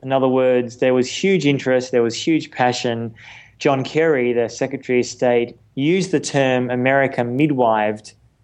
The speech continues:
um, South Sudan. America was central to this birth of the nation, but when the country fell apart, it almost allowed other players, including China, to enter the arena.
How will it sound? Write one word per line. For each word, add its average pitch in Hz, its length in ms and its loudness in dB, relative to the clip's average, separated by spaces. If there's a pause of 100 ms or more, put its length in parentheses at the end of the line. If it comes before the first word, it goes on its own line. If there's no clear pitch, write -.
(280)
um, 120 420 -8
South 131 320 0
Sudan. 107 580 -2
America 165 460 0
was 135 160 0
central 165 440 -2
to 127 140 -2
this 113 340 -4 (440)
birth 135 380 0
of 131 80 2
the 113 120 2
nation, 127 600 -2 (300)
but 139 100 2
when 175 200 2
the 190 80 2
country 160 380 -2
fell 131 280 0
apart, 123 500 0
it 127 100 -4
almost 147 540 0
allowed 131 640 2
other 120 200 -2
players, 113 640 -2
including 165 480 -2
China, 123 520 0 (240)
to 147 160 -2
enter 147 480 0 (240)
the 127 140 0
arena. 123 500 0